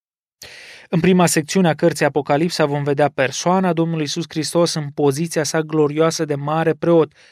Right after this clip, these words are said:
care își conduce biserica. Vom vedea că el deține controlul absolut. În Evanghelii, Domnul Iisus este înfățișat smerit și blând. Acolo îl vedem supunându-se dușmanilor săi și murind pe cruce.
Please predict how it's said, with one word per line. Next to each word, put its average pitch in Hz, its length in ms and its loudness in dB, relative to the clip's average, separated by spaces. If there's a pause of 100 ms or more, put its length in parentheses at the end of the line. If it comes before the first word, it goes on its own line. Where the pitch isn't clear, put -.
(160)
care - 160 -12
își - 140 -10
conduce 143 420 -4
biserica. 160 560 -2 (840)
Vom 185 160 2
vedea 202 220 4
că 240 100 -6
el 208 140 4
deține 196 420 0
controlul 185 580 -2
absolut. 165 540 -6 (600)
În 170 120 2
Evanghelii, 165 560 2
Domnul 147 300 -2
Iisus 160 320 -4
este 147 200 -6
înfățișat 131 560 -6
smerit 135 500 -8
și - 200 -10
blând. 175 360 0 (600)
Acolo 277 260 2
îl 226 100 4
vedem 180 320 2
supunându-se 175 760 -2
dușmanilor 147 720 -4
săi 156 240 -4
și - 180 -6
murind 139 400 -6
pe 139 120 -6
cruce. 156 400 -4